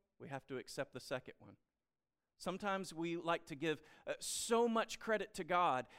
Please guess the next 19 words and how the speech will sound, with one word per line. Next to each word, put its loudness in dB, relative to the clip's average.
that 2
we 0
don't -2
take -6
responsibility -4
for -10
what -2
he's -8
called -10
us -8
to -16
do. -18
God 0
has -8
called -2
on -6
us -6
to -20
pray -4